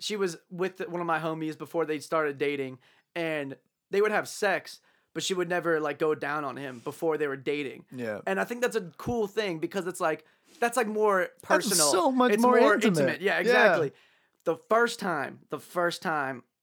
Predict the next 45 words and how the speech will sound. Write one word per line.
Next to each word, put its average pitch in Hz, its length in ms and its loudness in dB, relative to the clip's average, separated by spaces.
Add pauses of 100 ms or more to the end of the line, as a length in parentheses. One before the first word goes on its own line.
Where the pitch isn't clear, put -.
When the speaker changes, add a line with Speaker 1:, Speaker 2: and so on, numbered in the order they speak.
(260)
Speaker 1:
I, 190 240 0
so 202 120 -2
I 180 160 4
was 262 140 0
a 208 40 2
virgin 170 380 0
until 165 160 -6
my 147 80 2
freshman 147 320 -4
year 143 120 -2
of 120 80 -10
college. 135 320 0
I'm 151 80 -2
not, 151 240 0
I'm 165 100 -2
not, 143 160 -2
like, 143 180 -4 (420)
secretive 147 460 -2
about 135 240 -2
that. 143 140 -4
I'm 147 80 -6
pretty 156 160 0
outspoken 143 420 -4
about 127 240 -2
it. - 40 -2
Speaker 2:
It's 127 60 -4
'cause 151 140 -2
you're 143 160 4
a 160 80 0
Speaker 1:
Um, 185 140 2
Speaker 2:
Virgo. 101 240 -8 (180)
Speaker 1:
yeah, 185 220 0
so, 156 320 -8
no, 196 140 2
I'm 190 40 6
a, 165 40 2
Speaker 2:
Potentially. 160 480 2
Speaker 1:
potentially. - 520 -2
Who 160 160 -4
fucking 131 280 -4
knows? 123 260 -4 (160)
Speaker 2:
<laughs> - 160 -10
Speaker 1:
Um, 147 460 0 (540)
I, 170 440 4 (480)
God. 135 320 -12